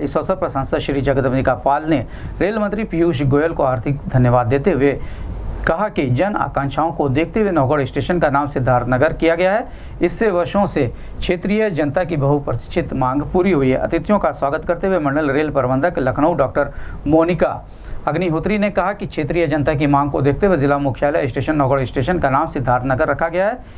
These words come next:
ये क्षेत्र ऐतिहासिक एवं सांस्कृतिक रूप से काफी समृद्ध है। इस अवसर पर वेब लिंक के माध्यम से विधायक श्री श्याम धनी, पूर्वोत्तर रेलवे के महाप्रबंधक एल सी त्रिवेदी एवं वरिष्ठ रेल अधिकारी उपस्थित रहे। कार्यक्रम का संचालन मुख्य जनसंपर्क अधिकारी पंकज कुमार सिंह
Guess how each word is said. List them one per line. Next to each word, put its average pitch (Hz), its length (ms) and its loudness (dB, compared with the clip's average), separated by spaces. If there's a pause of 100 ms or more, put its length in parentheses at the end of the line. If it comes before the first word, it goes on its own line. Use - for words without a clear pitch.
(260)
ये 220 140 4
क्षेत्र 208 340 0
ऐतिहासिक 139 600 2
एवं 160 180 2
सांस्कृतिक 135 600 0
रूप 143 180 6
से 165 180 -2
काफी 160 300 -2
समृद्ध 156 420 -2
है। 127 200 -2
इस 139 120 -2
अवसर 151 220 2
पर 180 200 -2
वेब 135 300 0
लिंक 160 280 0
के 135 120 0
माध्यम 123 340 2
से 147 200 -4 (400)
विधायक 196 340 0
श्री 175 220 0
श्याम 139 380 0
धनी, 170 240 0
पूर्वोत्तर 135 480 0
रेलवे 139 240 0
के 143 100 -2
महाप्रबंधक 135 680 2 (360)
एल 196 140 2
सी 196 180 0
त्रिवेदी 147 460 2
एवं 143 240 2
वरिष्ठ 135 300 0
रेल 143 200 2
अधिकारी 131 340 2
उपस्थित - 440 -2
रहे। 117 180 2 (400)
कार्यक्रम 202 340 0
का 208 100 2
संचालन 156 460 0
मुख्य 151 200 -2
जनसंपर्क 131 460 0
अधिकारी 131 380 2
पंकज 135 340 0
कुमार 127 260 0
सिंह 208 240 -2